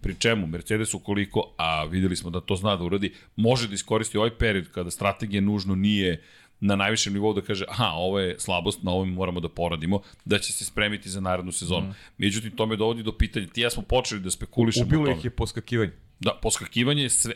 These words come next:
Speaker 1: ali znaš šta je ironija? Tehnička regulativa, koja beše, trideset devet, jel, jel to
Speaker 2: Mhm.
Speaker 1: beše broj?
Speaker 2: Jeste.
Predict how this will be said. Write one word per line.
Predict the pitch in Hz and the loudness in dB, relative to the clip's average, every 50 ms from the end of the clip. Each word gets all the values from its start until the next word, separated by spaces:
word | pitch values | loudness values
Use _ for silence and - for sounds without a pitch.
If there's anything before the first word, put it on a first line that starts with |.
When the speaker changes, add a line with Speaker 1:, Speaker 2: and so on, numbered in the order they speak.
| - - | -6 -4
Speaker 1:
ali | 87 87 92 95 95 92 - - _ _ _ _ _ | -2 0 2 2 0 -2 -4 -10 _ _ _ _ _
znaš | - - 147 - | -8 -2 -2 -2
šta | - 240 | 0 0
je | 240 214 | 0 2
ironija? | 165 151 151 117 90 80 - - | 2 2 2 2 0 -2 -6 -10
Tehnička | - - 120 120 - 175 - - - 123 | -2 0 0 0 0 -4 -4 -2 0 0
regulativa, | 113 104 95 104 104 98 - 131 135 107 | 0 2 2 0 0 0 0 0 -2 -2
koja | - - 165 160 131 | 0 0 0 0 2
beše, | 113 120 117 - - | 2 0 0 0 -2
trideset | - - 117 120 135 135 - 107 98 | -2 -4 -4 -2 0 0 0 0 2
devet, | 120 120 104 85 - - | 2 2 2 2 -4 -8
jel, | 80 82 - - | -14 -12 -4 0
jel | 98 101 90 | 0 0 2
to | 90 143 | 2 0
Speaker 2:
Mhm. | 135 117 | 2 2
Speaker 1:
beše | 110 - - 104 | 0 0 0 -2
broj? | 92 95 85 78 - - | 0 -2 -2 -2 -6 -10
Speaker 2:
Jeste. | 95 95 104 113 - - | -10 -8 -8 -8 -10 -12